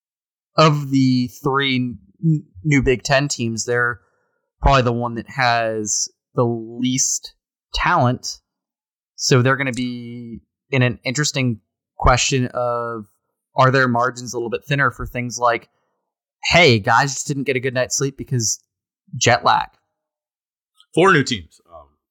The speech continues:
Speaker 2: 'cause they've got four
Speaker 1: Four new
Speaker 2: teams.
Speaker 1: teams. Sorry. Yes.
Speaker 2: They've got the two Pacific Northwest teams and then the two L A teams. But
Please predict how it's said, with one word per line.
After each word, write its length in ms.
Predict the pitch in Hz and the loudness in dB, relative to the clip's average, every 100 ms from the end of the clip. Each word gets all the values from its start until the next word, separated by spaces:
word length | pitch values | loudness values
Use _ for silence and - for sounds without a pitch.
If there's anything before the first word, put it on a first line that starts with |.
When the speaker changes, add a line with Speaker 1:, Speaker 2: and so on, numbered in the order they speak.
| _ | _
Speaker 2:
'cause 120 | 98 | -8
they've 120 | 92 92 | -6 -6
got 160 | 101 | -6
four 140 | - 160 | 0 4
Speaker 1:
Four 80 | 170 | 4
new 80 | |
Speaker 2:
teams. 320 | 131 120 104 - | 4 0 -2 -6
Speaker 1:
teams. 160 | - | -4
Sorry. 160 | - - _ _ | -2 -4 _ _
Yes. 420 | 131 95 - - | 2 4 4 -2
Speaker 2:
They've 140 | 101 92 | -6 -4
got 260 | 107 101 _ _ - - | -4 -4 _ _ -4 -4
the 80 | 104 | -8
two 480 | - 127 117 110 101 | -4 -2 -2 -6 -8
Pacific 340 | 113 131 123 | -4 -4 -4
Northwest 420 | 117 147 156 151 - | -6 -4 -4 -6 -4
teams 300 | 165 202 123 | -4 -4 -8
and 140 | 101 | -12
then 160 | 101 101 | -16 -16
the 80 | 104 | -10
two 140 | 120 | -4
L 140 | 120 123 | -2 -2
A 80 | |
teams. 380 | 95 95 90 87 | -6 -12 -20 -18
But 80 | - | -18